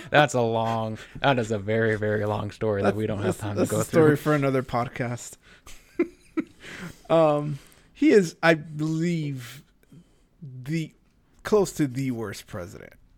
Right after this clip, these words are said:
Speaker 2: Uh, not the worst, but the, my most hated.
Speaker 1: Yeah. I'll go through it here in a moment, but the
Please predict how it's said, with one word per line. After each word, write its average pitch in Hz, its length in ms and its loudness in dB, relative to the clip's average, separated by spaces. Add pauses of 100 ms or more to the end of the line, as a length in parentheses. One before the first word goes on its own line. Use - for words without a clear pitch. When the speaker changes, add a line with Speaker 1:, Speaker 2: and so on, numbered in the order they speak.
(120)
Speaker 2:
Uh, 131 80 -12
not 185 240 -4
the 156 80 -4
worst, 120 260 -6
but 143 220 -10
the, 143 80 -4
my 147 300 -4
most 139 340 -2
hated. 98 400 -10 (160)
Speaker 1:
Yeah. 95 220 -4 (380)
I'll 151 140 0
go 143 140 0
through 135 200 -2
it - 60 -6
here 123 140 0
in 113 80 0
a 104 40 -2
moment, 104 240 -2
but - 100 -14
the - 240 -20